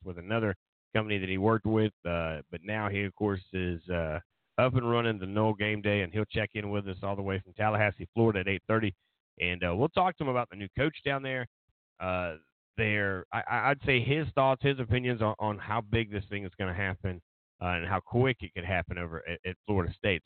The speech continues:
So, uh, again, four solid guests coming in here throughout the show. Should be a good one. A lot of topics to talk about. Uh, we're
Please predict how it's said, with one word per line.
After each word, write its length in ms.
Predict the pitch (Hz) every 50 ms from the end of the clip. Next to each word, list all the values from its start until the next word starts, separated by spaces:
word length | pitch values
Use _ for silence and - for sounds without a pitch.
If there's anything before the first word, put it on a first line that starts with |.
| - -
So, 160 | 101 92 90 - - _ _ _ _ _
uh, 340 | 90 90 87 85 85 85 71
again, 400 | 78 92 90 - 127 117 92 80 76 _ _ _ _ _ _ _ _ _ _ _ _ _ _ _ _ _ _ _ _ _ _ _ _
four 260 | 139 139 143 139 127 - - -
solid 360 | 127 123 127 139 139 131 120
guests 240 | 123 127 131 120 - -
coming 220 | 135 120 120 123
in 120 | 123 120
here 320 | 107 117 117 117 117 117 117 - -
throughout 320 | 104 110 113 123 131 -
the 80 | - 110 -
show. 340 | - 113 110 107 107 107 - - - -
Should 160 | - 139 147
be 120 | 143 143 135
a 40 |
good 220 | 117 107 113 120 120
one. 180 | 120 120 120
A 40 | 104
lot 180 | 104 107 117 123
of 100 | 117 -
topics 400 | - 113 120 123 123 123 117 -
to 80 | 104
talk 240 | 107 - 110 113 113 -
about. 280 | 107 107 113 110 110 110 - _ _ _ _ _ _ 80
Uh, 160 | 85 90 90
we're 200 | 92 107 117 110